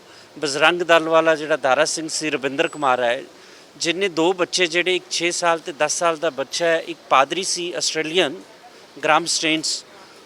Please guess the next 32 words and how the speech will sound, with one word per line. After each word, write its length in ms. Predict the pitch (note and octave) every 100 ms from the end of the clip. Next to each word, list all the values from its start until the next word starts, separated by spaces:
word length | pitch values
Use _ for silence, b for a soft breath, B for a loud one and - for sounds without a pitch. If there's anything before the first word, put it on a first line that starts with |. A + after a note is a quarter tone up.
| -
ਉਹਨੂੰ 220 | F3+ G#3
ਓਪਨ 320 | F3 F3 G#3+
ਜੀਪ 200 | F3 G3 -
'ਚ 140 | -
ਮਾਰਿਆ 340 | F3+ D#3+ E3+
ਗਿਆ 220 | D3+ D3 B2+
ਹੈ, 80 | C3+ - -
ਤੇਲ 160 | E3+ F3
ਸੁੱਟ 340 | E3+ F3 D#3+
ਕੇ 240 | E3+ F#3 F3+
ਉਹਨੂੰ 240 | D#3+ E3+
ਮਾਰਿਆ 320 | D3 A#2 A2+
ਹੈ। 60 | G#2+ - - - - - - - B B B - - - - -
ਉਸ 200 | F3+ -
ਕੇਸ 260 | F#3+ F#3
ਦੇ 120 | - F#3+
ਵਿੱਚ 260 | F3+ -
ਵੀ 100 | F#3
ਤੁਸੀਂ 280 | F3+ E3+ F#3
ਫਾਂਸੀ 380 | - E3+ D3+ F3
ਨੂੰ 160 | F3
ਲਾਈਫ 240 | D#3+ C#3+ -
ਇੰਪ੍ਰਿਜ਼ਨਮੈਂਟ 580 | D3+ E3 D3 E3+ E3+ E3
'ਚ 100 | -
ਕਨਵਰਟ 460 | D#3 D3+ D3 D#3
ਕਰ 140 | - B2+
ਦਿੱਤਾ। 320 | C3+ B2 E3
ਇੱਕ 140 | E3+ -
ਕਿਸ਼ੋਰੀ 380 | - F3 F3 F#3
ਲਾਲ 200 | F3 D3+
ਸੀ, 240 | - F3+
ਜਿਹਨੇ 440 | D#3+ E3+ F3+ F3+